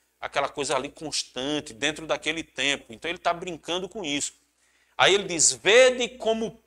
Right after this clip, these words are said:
primo em comer os hiatos." Ou seja, observe como eu sou muito preocupado, não é? É, muito zeloso em não mostrar aqui os hiatos. Os hiatos,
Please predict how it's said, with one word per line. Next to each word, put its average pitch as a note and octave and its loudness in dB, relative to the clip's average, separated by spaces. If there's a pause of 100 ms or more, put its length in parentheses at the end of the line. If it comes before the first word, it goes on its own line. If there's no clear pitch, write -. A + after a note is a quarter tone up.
primo G3+ 2
em F3+ -4
comer E3+ -2
os E3+ 0
hiatos." C3 4
Ou D3+ -10
seja, C#3 -2
observe A3 4 (400)
como G#3+ 2
eu A3 4 (140)
sou - 0
muito B3 -4
preocupado, G3 0
não B2+ -4
é? F#3+ -2 (320)
É, C3 4
muito A3 -4
zeloso F#3 4 (340)
em G#3 0 (560)
não A3+ 0
mostrar G#3+ 2
aqui G#3 -6
os A3+ -2
hiatos. D#3 2
Os F3+ -4
hiatos, F#3+ 4